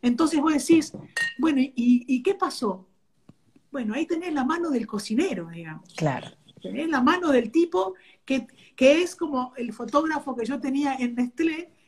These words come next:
Speaker 1: que mi, mi amigo Carlos le decía, "Y me vas a cobrar", miren, miren los años, ¿no? "Me vas a cobrar quinientos pesos por esta foto que hiciste en cinco minutos".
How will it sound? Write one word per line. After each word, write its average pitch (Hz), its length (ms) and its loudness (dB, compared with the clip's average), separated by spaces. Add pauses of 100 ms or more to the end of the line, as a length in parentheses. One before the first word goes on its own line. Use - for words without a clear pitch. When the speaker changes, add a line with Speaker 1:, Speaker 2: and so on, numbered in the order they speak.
(100)
Speaker 1:
que 294 220 -2
mi, 220 400 -4 (200)
mi 233 120 2
amigo 269 340 4
Carlos 294 320 2
le 247 100 2
decía, 240 400 -2 (200)
"Y 262 120 0
me 262 120 0
vas 392 200 -2
a 294 60 -6
cobrar", 254 220 -6
miren, 233 420 -4
miren 285 280 -2
los 214 200 -4
años, 202 360 0
¿no? 294 240 -2 (400)
"Me 294 80 -2
vas 359 140 -2
a 349 80 -4
cobrar 294 260 2
quinientos 302 580 -6
pesos 370 300 -6
por 240 160 -8
esta 269 260 -8
foto 349 320 -8
que 233 100 -12
hiciste 277 340 -8
en 247 100 -6
cinco 339 340 -8
minutos". 247 680 -8